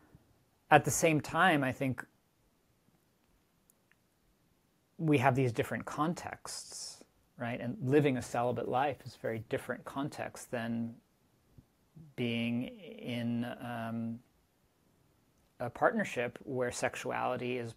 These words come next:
is part of that relationship. And not everyone who's a lay person is in partnership. Not everyone who's in partnership, um, is engaging sexually, you know, depending on their values and their choices around that. So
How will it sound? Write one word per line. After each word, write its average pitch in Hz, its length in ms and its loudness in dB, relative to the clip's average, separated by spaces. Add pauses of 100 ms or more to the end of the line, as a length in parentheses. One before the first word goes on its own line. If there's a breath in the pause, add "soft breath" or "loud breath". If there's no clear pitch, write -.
(160)
is 139 120 -4 (100)
part 131 320 -2
of 113 100 -4
that 110 200 -2
relationship. 117 600 -6
And 131 100 0
not 156 160 6
everyone 139 460 8 (300 loud breath)
who's 123 200 2
a 127 40 4
lay 120 220 4
person 120 520 0
is 110 120 -8
in 156 160 0
partnership. 165 720 2
Not 135 200 0
everyone 143 260 2
who's 139 120 -4
in 139 120 0
partnership, 170 720 0 (460 loud breath)
um, 127 500 0 (300)
is 143 140 0
engaging 135 420 4
sexually, 131 720 2
you 139 120 -8
know, 127 100 -4
depending 135 480 -4
on 120 420 -4 (600 loud breath)
their 120 180 0
values 123 480 4
and 123 80 -2
their 117 80 -4
choices 117 540 0
around 117 320 -4
that. 117 260 -8
So 120 380 -2